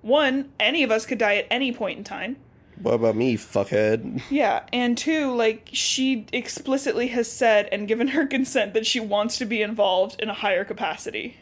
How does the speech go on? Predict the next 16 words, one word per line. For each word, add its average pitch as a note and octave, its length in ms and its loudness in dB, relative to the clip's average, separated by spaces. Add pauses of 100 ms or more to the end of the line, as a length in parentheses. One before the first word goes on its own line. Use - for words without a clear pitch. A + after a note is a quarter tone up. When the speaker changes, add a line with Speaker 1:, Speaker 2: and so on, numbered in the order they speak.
(100)
Speaker 2:
Yeah. - 180 -2 (140)
Speaker 1:
Stop. - 500 -4 (880)
So, G#3+ 380 -2 (580)
s-, - 140 -8
after A#3 340 2
their A#3+ 180 6
talk, G3+ 400 2
Six G#3+ 240 -2
and G#3+ 120 -4
John G3 240 -2
agree F#3+ 240 -4
to F#3+ 80 -4
work G3+ 240 -2
together F#3+ 440 -2
because G3+ 320 -8
Six - 380 -4